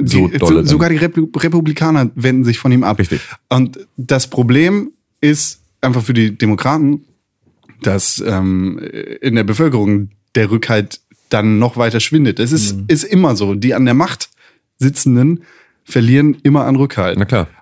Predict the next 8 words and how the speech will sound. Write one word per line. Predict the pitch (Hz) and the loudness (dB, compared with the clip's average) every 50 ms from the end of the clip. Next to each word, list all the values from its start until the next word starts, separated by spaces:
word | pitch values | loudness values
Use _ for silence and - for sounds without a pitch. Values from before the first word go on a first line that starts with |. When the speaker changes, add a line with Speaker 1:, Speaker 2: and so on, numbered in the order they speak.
| _ _ | _ _
Speaker 2:
Deshalb | - 117 107 123 123 120 - 143 135 127 - - _ | -6 -2 0 0 2 2 2 0 0 0 -4 -4 _
ist | 135 120 123 | -2 -2 0
es | 120 127 | 0 0
jetzt | 131 131 - | 0 0 0
nach | 123 113 - | -2 -4 -4
zwei | - - - - 143 147 170 170 - | -4 -6 -4 -2 0 0 0 0 0
Amtszeiten | 151 160 165 165 - - - - 123 110 107 98 - 120 117 110 110 | 0 0 0 -2 -4 -6 -4 -2 0 0 0 0 0 0 0 0 0
Demokraten | 120 113 113 110 101 - _ _ _ - - - 127 147 156 139 - 127 117 127 135 135 - _ | 0 0 0 0 -2 -4 _ _ _ -8 -4 -2 -2 -2 -2 -2 -2 0 0 2 0 0 -2 _